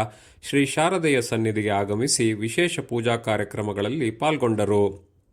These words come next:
ನಂತರ ಮಧ್ಯಾಹ್ನ ಕಿರಿಯ ಶ್ರೀ ವಿಧುಶೇಖರ ಭಾರತೀ ಸ್ವಾಮೀಜಿಗಳು ಗುರುಭವನದಲ್ಲಿ ಚಂದ್ರಮೌಳೇಶ್ವರ ಪೂಜೆಯ ನಂತರ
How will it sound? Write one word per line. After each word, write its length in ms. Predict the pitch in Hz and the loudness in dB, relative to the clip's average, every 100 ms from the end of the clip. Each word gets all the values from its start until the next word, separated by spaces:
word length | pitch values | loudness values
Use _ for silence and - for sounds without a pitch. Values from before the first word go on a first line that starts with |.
| _ _ _ - - - - - - | _ _ _ -20 -20 -20 -20 -20 -2
ನಂತರ 380 | 127 135 120 113 | 0 2 4 4
ಮಧ್ಯಾಹ್ನ 540 | 107 101 113 131 123 | 2 -2 0 2 2
ಕಿರಿಯ 400 | 110 113 131 156 | 0 0 0 2
ಶ್ರೀ 240 | 123 127 117 | 0 2 2
ವಿಧುಶೇಖರ 600 | 110 113 135 185 180 160 | 2 -2 0 0 2 -2
ಭಾರತೀ 380 | 123 120 117 123 | 0 -2 0 -2
ಸ್ವಾಮೀಜಿಗಳು 760 | - 101 104 98 104 143 110 | 0 0 0 0 2 2 0
ಗುರುಭವನದಲ್ಲಿ 840 | 104 120 185 156 139 113 107 101 104 | 0 2 2 2 0 2 0 0 -2
ಚಂದ್ರಮೌಳೇಶ್ವರ 800 | 110 131 165 151 139 135 139 123 | -2 0 0 0 0 0 -2 -2
ಪೂಜೆಯ 360 | 117 107 107 | -2 0 0
ನಂತರ 340 | 101 113 156 | 0 -2 -2